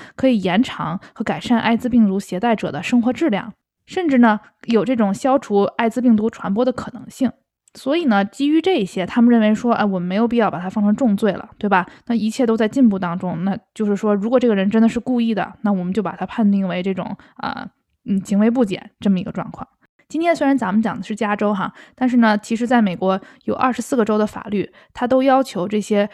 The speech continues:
对自己，啊，艾滋病毒知情的人，要向其他人，就比如说你的伴侣啊，或者其他可能受到影响的人，你要告诉别人说自己有艾滋病毒，对吧？就别人需要有这个知情权。嗯，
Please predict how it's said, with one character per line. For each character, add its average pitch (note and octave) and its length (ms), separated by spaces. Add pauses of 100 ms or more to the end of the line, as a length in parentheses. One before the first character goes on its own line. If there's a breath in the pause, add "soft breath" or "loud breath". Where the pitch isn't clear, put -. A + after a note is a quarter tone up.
(160 loud breath)
对 C4 140
自 B3 220
己， D#3 340
啊， F#3+ 200
艾 A3 140
滋 B3 140
病 A#3+ 180
毒 G3+ 140
知 C4 160
情 - 160
的 G3+ 100
人， - 240 (260 soft breath)
要 A#3 120
向 A3 260
其 G3+ 140
他 A3 160
人， F3+ 240
就 G3 100
比 F#3+ 80
如 F3+ 80
说 G3+ 140
你 F#3+ 60
的 F#3 40
伴 A3 220
侣 F3+ 100
啊， - 140
或 G3+ 140
者 G3 40
其 - 160
他 G#3 120
可 - 100
能 F#3+ 140
受 A#3+ 100
到 G#3+ 80
影 G3 160
响 G3+ 160
的 F3 80
人， D#3 160 (220 loud breath)
你 G3+ 80
要 F#3+ 80
告 D4+ 180
诉 A3 100
别 F3+ 160
人 F3 140
说 G3 160
自 G3+ 160
己 G3 140
有 F#3 100
艾 F#3+ 100
滋 F#3 140
病 F3 180
毒， - 160 (160)
对 - 80
吧？ F#3+ 160 (120)
就 B3 120
别 G#3 200
人 B3+ 80
需 C4 140
要 B3 60
有 - 120
这 - 100
个 F#3+ 140
知 A#3 120
情 G3+ 220
权。 - 180 (440 loud breath)
嗯， G#3+ 340